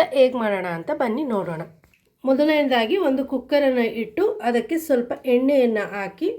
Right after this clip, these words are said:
ಕಾಯಲು ಇಡಿ. ಈ ರೀತಿ ಎಣ್ಣೆ ಕಾಯ್ದ ನಂತರ, ಈ ರೀತಿ ಎಣ್ಣೆ ಕಾಯ್ದ ನಂತರ ತಗೊಂಡಿರುವಂಥ ಚಕ್ಕೆ, ಲವಂಗ, ಪಲಾವ್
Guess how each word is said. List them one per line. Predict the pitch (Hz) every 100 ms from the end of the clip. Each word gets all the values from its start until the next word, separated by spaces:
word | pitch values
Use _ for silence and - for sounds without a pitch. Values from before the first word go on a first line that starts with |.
| - _ _ _ _ _ _ _ _ _ _ - _ -
ಕಾಯಲು | 254 233 202 247 302
ಇಡಿ. | 202 - - _ _ _ - - 247 - _ _ _ _ _ _ _ _ _ - - - 285
ಈ | 294
ರೀತಿ | 294 - 330 262
ಎಣ್ಣೆ | 220 262 285
ಕಾಯ್ದ | 240 214 208 196
ನಂತರ, | 185 180 208 403 - _ _ _ _ _ _ _ _ _ - 349 427 - _ _ _ - _ _ _ _ _ _ _ _ _ -
ಈ | 262
ರೀತಿ | 254 247 302 240
ಎಣ್ಣೆ | 208 254 269
ಕಾಯ್ದ | 220 196 190
ನಂತರ | 190 180 220 320 254
ತಗೊಂಡಿರುವಂಥ | 208 233 226 208 202 185 311 - - _ _ _ -
ಚಕ್ಕೆ, | 277 254 - 240 226 226
ಲವಂಗ, | 214 214 220 220 220 214 214
ಪಲಾವ್ | 220 214 220 226